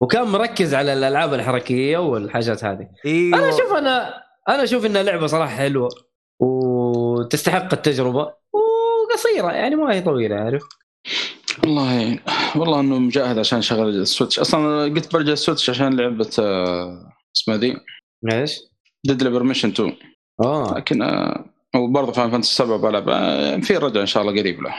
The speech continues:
Speaker 3: السويتش، الله يعين.
Speaker 2: ليش، آه، شو اسمه هذا ترجع على،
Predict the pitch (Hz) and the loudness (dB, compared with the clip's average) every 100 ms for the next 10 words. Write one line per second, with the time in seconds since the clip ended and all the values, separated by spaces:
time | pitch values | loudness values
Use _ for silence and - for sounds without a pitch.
0 | - - - - 107 - - 95 - - | -14 -16 -6 -4 -2 -4 -4 -6 -6 -8
1 | - _ _ _ - 262 302 - - 180 | -10 _ _ _ -2 -2 -2 -8 -8 -4
2 | 165 151 135 160 - 131 123 127 113 110 | -2 -2 -4 -8 -14 -14 -8 -6 -6 -10
3 | 127 110 104 90 98 98 92 | -14 -10 -10 -8 -8 -8 -10